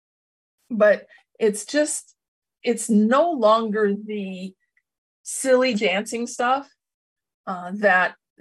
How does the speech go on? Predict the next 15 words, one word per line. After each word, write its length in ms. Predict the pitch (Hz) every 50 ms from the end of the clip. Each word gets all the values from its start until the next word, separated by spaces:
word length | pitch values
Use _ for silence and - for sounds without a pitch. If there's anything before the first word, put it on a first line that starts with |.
| - -
is 220 | - 214 208 226
getting 380 | 202 220 208 208 202 202 202 180
all 180 | 190 185 170 175
of 80 | -
the 80 | - -
plays 360 | 202 - - 175 160 160 156
on 140 | 160 139 196
TikTok. 540 | - - - - - - - - - _ _ _ _ _ _ _
So 560 | - - 208 180 180 170 170 - - - - -
you 300 | - 208 220 233 277 330
can 240 | - - 330 277 240
freely, 580 | - - - 196 190 190 196 202 202 220 233
Ranchelle, 640 | 220 220 214 214 226 226 - - 240 226 233 254 262 _ _ _ _ _ _ -
not 260 | 208 180 170 - -
dance. 460 | - 117 85 - - - - -